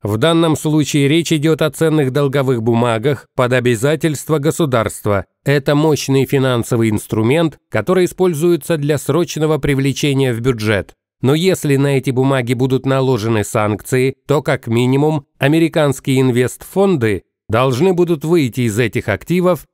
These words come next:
что их обвалит. Более того, даже разговоры о санкциях на госдолг уже понижают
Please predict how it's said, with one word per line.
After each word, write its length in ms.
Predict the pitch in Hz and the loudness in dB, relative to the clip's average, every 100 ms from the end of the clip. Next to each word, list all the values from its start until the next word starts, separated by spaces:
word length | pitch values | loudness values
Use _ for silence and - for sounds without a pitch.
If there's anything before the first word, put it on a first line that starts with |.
| _ | _
что 380 | - - 147 185 | -16 -2 0 0
их 420 | - 135 143 - | 0 -4 -4 -2
обвалит. 760 | 160 113 101 107 101 95 92 - _ _ - | -4 -4 -2 -2 0 -4 -8 -14 _ _ -2
Более 400 | 120 165 165 151 | 0 2 2 0
того, 360 | 151 147 151 - - | 0 2 0 -2 -8
даже 380 | 120 139 135 175 | -4 -2 0 0
разговоры 640 | 175 160 185 175 160 131 | 0 -2 -2 0 0 0
о 100 | 120 | -2
санкциях 720 | - 185 175 - 139 123 - | -2 -2 -2 -4 -2 -2 -2
на 160 | 117 117 | -2 -2
госдолг 720 | 117 120 98 113 110 95 - _ | 0 -2 -2 0 0 -2 -8 _
уже 440 | 147 135 101 127 135 | -2 -2 0 -2 -2
понижают 840 | 160 147 139 113 120 120 131 - | 0 0 0 0 0 0 -2 -8